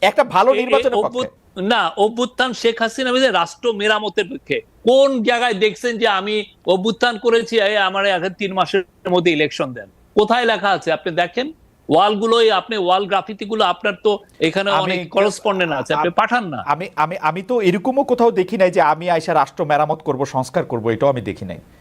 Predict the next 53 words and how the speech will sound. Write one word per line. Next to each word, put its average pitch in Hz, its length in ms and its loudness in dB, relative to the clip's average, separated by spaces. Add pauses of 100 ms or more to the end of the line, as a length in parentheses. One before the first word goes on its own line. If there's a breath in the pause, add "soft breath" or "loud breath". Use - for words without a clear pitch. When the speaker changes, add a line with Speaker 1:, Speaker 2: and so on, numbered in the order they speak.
(140)
Speaker 2:
না, 247 180 2
এই 233 100 2
Speaker 1:
আমি 196 180 4
Speaker 2:
রাষ্ট্র 220 160 4
Speaker 1:
দেখছি 262 140 4
শেখ 277 100 4
Speaker 2:
মেরামতের 247 300 6
Speaker 1:
হাসিনা, 269 260 4
Speaker 2:
কথা 240 180 -2
Speaker 1:
আমি 220 120 -4
Speaker 2:
বারবার 240 320 4
Speaker 1:
শেখ 240 180 4
হাসি-, 240 120 0
Speaker 2:
এসছে। 147 140 -12
Speaker 1:
আমি 170 220 -2
শে-, - 220 -8
না, 95 280 -2
সেটা 139 220 0
তো 254 260 4
সে-, - 200 -10
আমি 151 240 -2
শেখ - 340 2
হাসিনাকে 262 400 -2
ক্ষমতা 226 320 0
থেকে 240 180 0
যাইতে 180 360 0
হবে, 240 180 4
একটা 226 280 0
ভালো 170 320 0
নির্বাচন 233 420 -2
পাইতে 214 240 0
হবে, 247 240 4 (240 loud breath)
কারণ 180 200 2
পনেরো 262 280 4
বছর 262 260 0
আমরা 254 180 0
কোনো 254 160 -4
নির্বাচন 233 440 0
পাই 233 240 2
নাই। 277 160 2
আমি 185 200 2
একটা 214 160 2
গণতান্ত্রিক 196 580 0
সরকার, 247 300 2
একটা 240 140 2
ভালো 143 240 0
নির্বাচন 170 360 -2
দেখতে 165 240 -6
চাইছি, 190 220 -2
এইটাই 156 220 4
আমি 147 120 0
মনে 131 200 -4
করছি। 113 200 -6